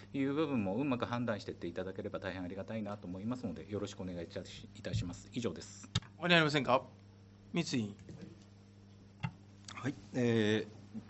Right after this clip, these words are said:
Speaker 3: 二つあるんですけども、えー、一つ目が、あの、民生委員の活動費についてお伺いをいたします。あの、急激な物価高騰を受けてですね、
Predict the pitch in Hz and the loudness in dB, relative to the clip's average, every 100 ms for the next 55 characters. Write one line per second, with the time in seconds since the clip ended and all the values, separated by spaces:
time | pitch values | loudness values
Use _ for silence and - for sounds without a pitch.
0 | - - 127 - 143 135 127 120 104 - | -14 -6 -2 2 6 6 6 4 2 0
1 | 101 98 101 104 - - 113 110 101 - | -2 0 2 2 0 -4 -2 0 -2 -2
2 | 135 151 156 143 120 98 - - - - | -2 2 4 8 10 8 2 -14 -18 -16
3 | - 101 101 95 92 85 85 90 123 143 | -4 0 2 2 2 0 0 6 6 6
4 | - 185 180 170 120 90 - - - - | 6 6 8 6 6 4 -2 -10 -16 -16
5 | - 101 101 104 104 - 104 - 156 170 | -6 -2 0 2 0 0 0 2 6 6
6 | 170 117 104 - 87 - 95 90 101 98 | 6 4 2 -4 -6 -6 -4 -2 0 2
7 | 98 98 95 95 - 95 95 - - - | 2 2 0 -2 -4 -4 -4 -4 -8 -12
8 | - - - - - - - 98 98 143 | -12 -10 -10 -8 -10 -12 -4 -4 0 4
9 | 143 147 156 151 147 - 151 156 156 143 | 4 6 6 6 6 4 4 2 2 2
10 | 110 120 113 107 95 98 90 - | 2 0 -2 -2 -2 -4 -6 -8